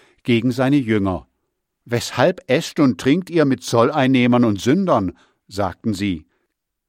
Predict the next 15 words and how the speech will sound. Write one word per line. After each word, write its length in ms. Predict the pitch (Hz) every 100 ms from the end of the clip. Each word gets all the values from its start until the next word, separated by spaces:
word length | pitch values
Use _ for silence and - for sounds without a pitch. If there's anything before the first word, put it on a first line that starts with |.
| _ _ _ _ _ _ _ _ -
Und 200 | 147 95
Jesus 640 | 120 139 151 139 135 -
richtete 420 | 139 - 160 117
sich 300 | 110 104 -
an 240 | 113 117
sie, 300 | 123 127 123 -
antwortete 760 | 113 147 117 117 120 139 135 120
und 100 | 104
sagte: 560 | 107 107 - 107 98 _ _ _ _ _ _
"Nicht 300 | 117 139 -
die 100 | 123
Gesunden 760 | 107 104 85 120 151 165 165 104
brauchen 360 | 110 107 104 113
einen 280 | 107 110
Arzt, 640 | - 101 107 147 - -